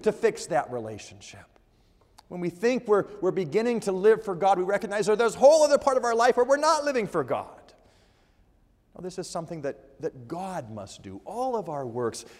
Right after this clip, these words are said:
tainted with the stain of sin. Justification, its forensic nature, is a declaration that God makes. It's a declaration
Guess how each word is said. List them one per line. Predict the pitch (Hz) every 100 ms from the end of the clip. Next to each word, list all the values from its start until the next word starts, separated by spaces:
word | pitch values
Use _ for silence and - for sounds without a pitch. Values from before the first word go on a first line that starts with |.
| -
tainted | - - 175 185 180 135 104 - -
with | 123 143
the | 120
stain | - - 135 131 123 117 -
of | -
sin. | - - 95 - _ _ _ _ _ _ _ _ _ _
Justification, | - 214 220 170 - 160 156 151
its | 131 127
forensic | - 135 151 143
nature, | 143 143 123
is | 151
a | 147
declaration | 185 202 185 170 165 151
that | 131 117
God | 156 175 160 104
makes. | 120 98 - - - - - -
It's | 214 214 -
a | 175
declaration | 190 190 196 190 175 254 302 - 180 123 123 208